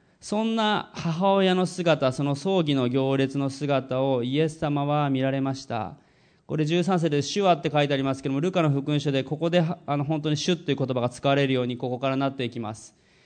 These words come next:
えー、「主はその母親を見て深く憐れまれた」ってあります。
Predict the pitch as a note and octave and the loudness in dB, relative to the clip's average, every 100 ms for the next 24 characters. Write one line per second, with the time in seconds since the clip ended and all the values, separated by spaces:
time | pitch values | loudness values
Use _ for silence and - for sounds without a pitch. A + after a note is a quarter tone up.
0 | _ _ - B2 B2 - A3+ G#3 D#3+ F3 | _ _ -10 -8 -6 -2 2 2 4 2
1 | E3+ F3 E3 E3+ E3 D#3+ D#3 D3+ D#3+ D#3+ | 4 4 4 4 4 4 4 2 2 0
2 | D#3+ D#3+ C#3+ C3+ - D3 C#3 C#3 C3+ C3 | 2 2 2 0 -4 -4 -2 0 0 0
3 | B2 B2 B2 B2+ A#2+ A#2+ G#2+ A2 G#2+ G#2 | 0 0 0 0 -2 -2 -6 -8 -10 -10
4 | G#2 - - | -12 -18 -20